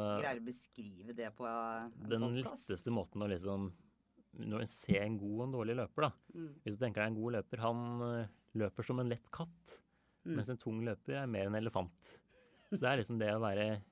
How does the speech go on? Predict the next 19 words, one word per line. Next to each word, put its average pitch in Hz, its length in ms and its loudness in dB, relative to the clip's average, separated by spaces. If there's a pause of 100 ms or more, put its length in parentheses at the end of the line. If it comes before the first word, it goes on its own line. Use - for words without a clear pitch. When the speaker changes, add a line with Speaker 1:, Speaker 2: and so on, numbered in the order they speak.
(120)
Speaker 2:
lett 104 540 -4
på 127 100 0
steget 107 520 -2
og 165 160 0
ha 127 360 0 (140)
kort - 320 -6
kontakttid - 560 -6
med 113 160 -2
bakken, 120 340 -6 (840)
som 120 140 -6
er 110 160 0
liksom 101 280 -4
Speaker 1:
Åh. 107 80 -4
Speaker 2:
hovedgreia. 92 640 -4
Speaker 1:
<laughs> - 640 -10
Skal - 240 -16
du 139 80 -12
høre. 139 220 -4 (300)
Åh, 175 280 4